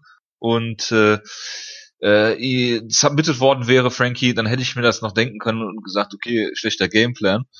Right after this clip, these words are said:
Aber eigentlich hat Frankie Edgar ja alles richtig gemacht. Ähm, er hat den Kampf im Stehen gehalten, er war einigermaßen, er war, er war, ähm, so wie man ihn kennt, in und out, aber dass,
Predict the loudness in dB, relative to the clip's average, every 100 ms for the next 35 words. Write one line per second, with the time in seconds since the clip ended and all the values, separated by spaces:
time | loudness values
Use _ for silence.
0 | -20 -18 -4 0 2 2 2 0 0 -4
1 | 0 0 2 0 2 0 -2 -4 -6 -6
2 | -10 -6 -6 -6 -8 -20 _ -20 _ -6
3 | -2 0 0 -2 -6 -12 _ -2 -2 0
4 | -2 -4 -4 -2 -2 0 2 4 2 0
5 | -10 -8 -6 -4 0 2 2 -2 -6 _
6 | _ -6 -4 -2 -4 0 -2 -2 -8 -10
7 | -12 -16 -18 -18 -18 -6 0 4 4 2
8 | 2 2 4 6 4 4 0 0 -4 -8
9 | -2 -2 -2 -4 -6 -10 -10 -8 -8 -4
10 | -2 -2 -2 0 2 2 0 -2 -10